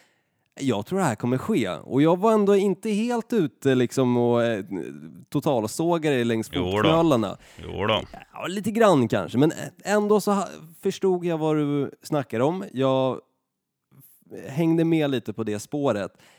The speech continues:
Speaker 1: Men trots det så såg jag inte att Patriots skulle förlora sin andra match, vilket de aldrig har gjort. De har typ aldrig förlorat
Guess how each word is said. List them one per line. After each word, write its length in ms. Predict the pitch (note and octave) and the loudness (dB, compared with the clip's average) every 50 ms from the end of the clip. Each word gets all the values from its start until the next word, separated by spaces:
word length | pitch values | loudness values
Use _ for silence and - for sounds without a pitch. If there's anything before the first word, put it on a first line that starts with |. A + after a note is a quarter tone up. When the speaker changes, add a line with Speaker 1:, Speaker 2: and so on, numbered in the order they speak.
| _ _ | _ _
Speaker 1:
Men 420 | - G#2+ A#2 A#2+ B2 B2 A#2 F2+ - | -2 2 2 4 4 2 0 -2 -4
trots 320 | - C#3+ C#3+ C#3 - - | -2 0 0 -2 -2 -4
det 160 | - A2+ A2+ | -2 -2 -2
så 120 | G#2+ - G2+ | -2 -4 -4
såg 240 | - B2 A#2 A2 | -2 -2 0 0
jag 100 | A#2 A#2 | 0 0
inte 180 | A#2 G#2+ - G2+ | 0 -2 -2 -6
att 100 | G2 - | -4 -2
Patriots 360 | - A#2 G#2 - - G#2 G2 | 0 0 0 0 -2 -4 -4
skulle 200 | - - G#2+ G2+ | -4 -4 -6 -6
förlora 400 | - - A#2 G#2+ G#2+ G#2 G2+ F#2 | -4 -2 -2 0 0 0 -2 -2
sin 160 | G#2+ A2 G#2 | -4 -4 -4
andra 320 | D#2+ B2 B2 G#2+ G2+ G2+ A2+ | -2 -2 -2 -2 -2 0 0
match, 360 | C3+ E3 F3 D#3 - - - - | 0 0 -2 -4 -6 -12 -8 -6
vilket 260 | A#2+ D#3+ - G#3 G3 | -4 -4 -2 -2 0
de 100 | A3 G#3+ | 2 4
aldrig 200 | G#3 G3 D#3+ E3 | 4 4 4 4
har 60 | F3 G3+ | 4 4
gjort. 180 | G#3+ D3 - | 2 2 2
De 100 | - C#3+ | 2 2
har 180 | E3 F#3 G3+ F#3+ F#3 | 2 2 0 0 -2
typ 160 | - E3+ F#3+ | -4 -4 -2
aldrig 240 | F#3+ F3+ E3+ F3 - | -2 -2 -2 -4 -6
förlorat 380 | F3 F3 E3 D3+ C3+ - - | -4 -4 -2 -2 -2 -2 -6